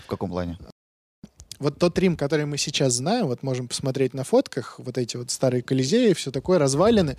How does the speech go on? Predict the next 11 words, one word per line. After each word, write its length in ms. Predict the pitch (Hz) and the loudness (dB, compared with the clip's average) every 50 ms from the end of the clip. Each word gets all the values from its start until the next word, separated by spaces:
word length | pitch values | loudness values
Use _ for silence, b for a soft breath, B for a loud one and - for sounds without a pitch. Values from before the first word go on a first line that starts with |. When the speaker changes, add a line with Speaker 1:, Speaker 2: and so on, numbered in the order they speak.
| B B | B B
Speaker 1:
Мгм. 240 | 131 120 123 123 127 | 4 6 6 6 6
Speaker 2:
Вот 140 | 151 156 | 6 2
в 80 | - - | 0 -2
пятнадцатом 640 | - 175 - 180 175 180 170 - - - 151 147 147 | -4 -2 0 2 2 2 2 2 0 -2 -2 0 2
веке 420 | 165 220 269 247 - 160 123 - - - - - - - | 4 4 4 2 0 -2 -4 -4 -6 -12 -14 -14 -10 -6
<laughs> 160 | - - - | -4 -2 2
он 120 | 220 180 151 | 2 2 2
выглядел 440 | 156 190 185 180 170 147 143 135 - | 2 0 0 0 -2 -2 -2 -4 -4
точно 480 | _ - 170 165 160 - - 156 147 | _ 0 2 2 2 0 -2 -6 -4
так 260 | - - 135 131 127 | 0 0 0 0 0
же. 160 | 120 123 120 | -4 -8 -10